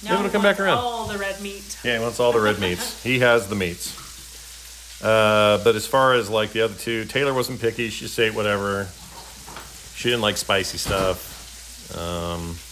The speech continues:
Speaker 2: that's about it. They didn't really, you know.
Speaker 1: No, but I can s-, understand the struggle 'cause I remember dealing with it. But when you do find the one thing, um, I had a neighbor that had them try,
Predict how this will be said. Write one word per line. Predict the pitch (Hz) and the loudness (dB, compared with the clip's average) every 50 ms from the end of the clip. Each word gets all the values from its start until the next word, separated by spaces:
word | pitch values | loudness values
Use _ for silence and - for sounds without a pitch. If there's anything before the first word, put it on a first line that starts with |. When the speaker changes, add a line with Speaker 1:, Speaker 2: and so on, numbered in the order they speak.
| - - - - - - - - - - - - - - - - - - - - - - | -18 -18 -18 -18 -16 -16 -16 -14 -16 -16 -18 -18 -18 -18 -18 -18 -18 -18 -18 -18 -16 -12
Speaker 2:
that's | - - - | -8 -6 -4
about | 104 - - 107 117 101 | -2 0 2 2 2 2
it. | 104 117 - - | 0 0 -2 -4
They | - 85 | -6 -6
didn't | 95 110 - 90 | -6 -6 -6 -6
really, | 90 95 92 87 | -6 -4 -4 -4
you | 87 87 85 - 92 90 | -4 -6 -8 -8 -8 -6
know. | 80 76 82 - - - - - - - - - - - - - - - - - - - | -6 -6 -8 -8 -10 -12 -12 -12 -12 -10 -10 -10 -10 -10 -12 -12 -12 -12 -12 -14 -14 -10
Speaker 1:
No, | 247 277 285 262 | -8 -6 -6 -4
but | 262 254 | -4 -4
I | 254 | -6
can | 240 254 247 | -6 -8 -10
s-, | 233 - - - 220 | -10 -10 -10 -10 -10
understand | 226 220 226 220 - 226 214 208 202 | -10 -10 -10 -10 -8 -8 -6 -6 -6
the | 190 180 | -8 -8
struggle | - - 180 175 160 170 170 | -8 -6 -6 -6 -6 -8 -10
'cause | 165 - 175 165 | -10 -10 -10 -8
I | 165 | -8
remember | 170 170 170 175 175 175 175 175 170 165 - - - - - - - - - | -8 -8 -8 -8 -8 -8 -8 -8 -8 -8 -12 -14 -16 -16 -16 -16 -16 -12 -8
dealing | 208 226 233 233 208 185 | -6 -4 -4 -4 -4 -6
with | 170 165 - 170 | -8 -8 -8 -10
it. | 170 160 - - | -10 -10 -10 -6
But | 202 185 180 - - - - - - - - - - - - - 214 | -6 -4 -4 -6 -8 -12 -16 -16 -16 -16 -16 -16 -16 -16 -14 -12 -10
when | 220 226 | -8 -8
you | 214 202 | -6 -6
do | 240 226 | -6 -4
find | - 233 220 214 | -2 -2 -2 -2
the | 214 202 | -2 -4
one | 208 208 208 | -4 -6 -4
thing, | 202 208 202 202 202 202 202 - - - - - - - - - - - - - - - | -4 -6 -6 -4 -6 -8 -8 -10 -14 -14 -16 -16 -16 -16 -16 -16 -16 -16 -16 -16 -10 -8
um, | 190 185 180 180 175 170 165 156 - - - - - - - - - - - | -6 -6 -6 -6 -8 -10 -12 -14 -14 -16 -16 -16 -16 -16 -16 -16 -18 -10 -8
I | 214 208 | -6 -4
had | 233 226 220 208 | -4 -4 -4 -4
a | |
neighbor | 208 202 208 202 208 202 | -4 -2 -2 -2 -4 -4
that | 185 196 185 - | -4 -2 -4 -2
had | - 202 196 190 - | 0 0 0 0 -2
them | 190 180 180 | -4 -10 -10
try, | - - 214 185 185 185 185 185 180 185 | -8 -4 0 0 2 2 2 0 -2 -6